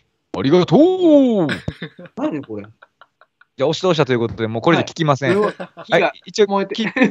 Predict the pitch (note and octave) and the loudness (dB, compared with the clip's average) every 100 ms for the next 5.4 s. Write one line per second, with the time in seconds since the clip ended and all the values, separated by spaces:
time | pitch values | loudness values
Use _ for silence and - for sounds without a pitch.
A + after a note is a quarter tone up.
0 | C#4 - C4 F#3+ A#3 G3+ - - A#3+ A3 | 4 2 2 0 0 -2 -4 -2 0 4
1 | G#3 G#3+ F#3 F#3+ E3 D#3+ E3+ E3 D#3+ D#3 | 4 4 2 0 -2 0 2 2 2 0
2 | D3 D3 - A#2 A2+ G#2+ A3+ A#3+ A#3+ A#3 | -2 -6 -6 -4 -4 -2 -4 -4 -8 -6
3 | A3+ A3+ A3+ A3+ G#3 D4+ C#4+ G#3+ G#3+ G3+ | -2 -2 0 -2 -2 2 2 4 2 2
4 | A3 G#3+ G#3 D#3+ B2 - _ - D#3 C3+ | 0 0 0 -2 -2 -8 _ -6 -4 0
5 | - - C3+ G#2 | 0 0 0 -2